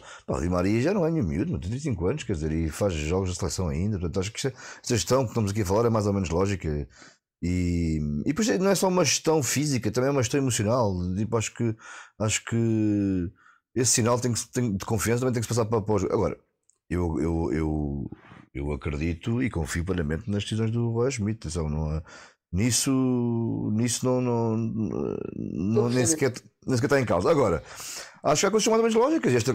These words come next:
Speaker 1: esta que falamos agora de Di Maria é uma delas, e outra também é o facto, acho que o Florentino tem que jogar ma-, tem que jogar mais minutos também.
Speaker 2: Eu acho
Speaker 1: Eu
Speaker 2: que
Speaker 1: acho que
Speaker 2: o Roger Smith teve mal, eu acho que teve mal, eh, saímos lá com os três pontos, é tudo o que é importante. Mas agora disse que anda aqui um bocadinho mais, porque eu há bocadinho estava só lá, só na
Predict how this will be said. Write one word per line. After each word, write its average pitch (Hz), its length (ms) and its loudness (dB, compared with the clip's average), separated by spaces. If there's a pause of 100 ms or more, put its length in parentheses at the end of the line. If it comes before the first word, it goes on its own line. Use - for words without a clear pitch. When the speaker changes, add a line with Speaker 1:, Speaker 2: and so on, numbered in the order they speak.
Speaker 1:
esta 110 200 2
que - 40 -8
falamos 101 320 2
agora 101 180 4
de 85 60 0
Di 95 60 2
Maria 87 280 4
é - 20 4
uma 95 160 2
delas, 127 320 4
e 127 120 4
outra 139 180 4
também 165 200 0
é - 20 2
o 160 40 2
facto, 180 280 -2 (140)
acho - 140 -2
que - 80 -6
o - 20 -6
Florentino 170 420 0
tem 170 120 -2
que 160 60 -2
jogar 175 140 2
ma-, 170 140 0
tem 165 120 -4
que 160 60 0
jogar 165 120 2
mais 170 100 0
minutos 156 260 0
também. 147 280 -2 (400)
Speaker 2:
Eu 247 120 2
acho 120 100 4
Speaker 1:
Eu 120 60 4
Speaker 2:
que 131 60 6
Speaker 1:
acho 123 200 2
que 117 300 2
Speaker 2:
o - 100 -6
Roger 170 240 2
Smith 135 200 -4
teve 139 160 0
mal, 120 400 0
eu 135 180 2
acho 208 220 0
que - 60 -20
teve 127 160 -4
mal, 113 260 0
eh, 110 520 -6
saímos 160 300 -2
lá 143 140 2
com 139 80 -2
os - 100 -10
três 110 220 -2
pontos, 156 420 -2 (160)
é 120 160 -2
tudo 139 260 -4
o - 20 -6
que 143 60 -2
é 135 40 2
importante. 113 460 -6 (420)
Mas 165 200 -2
agora 185 280 2
disse 170 220 -2
que 160 80 0
anda 147 160 -2
aqui 143 100 -6
um 127 40 -2
bocadinho 139 340 -2
mais, 135 240 -2
porque 127 200 -10
eu 117 60 0
há 110 40 0
bocadinho 113 220 -2
estava 117 200 0
só 120 160 -2
lá, 127 140 2
só 139 140 -4
na 127 80 -4